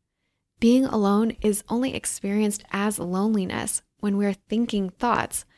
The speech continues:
that are causing us to feel lonely. This is what makes it different than the experience of solitude.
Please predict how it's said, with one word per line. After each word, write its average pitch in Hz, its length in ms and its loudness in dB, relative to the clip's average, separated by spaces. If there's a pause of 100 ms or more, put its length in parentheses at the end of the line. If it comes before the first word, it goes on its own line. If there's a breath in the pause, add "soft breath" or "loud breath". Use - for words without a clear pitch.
(280 soft breath)
that 202 100 0
are 208 80 0
causing 214 600 -2
us 190 180 -6
to 185 100 -6
feel - 640 -4 (520)
lonely. 185 520 -2 (1000)
This 254 200 0
is 285 140 -6
what 269 160 -4
makes 220 220 -2
it 202 180 -10
different - 480 -6 (560)
than 202 140 0
the 196 80 0
experience 202 540 -2
of 180 60 -10
solitude. - 800 -4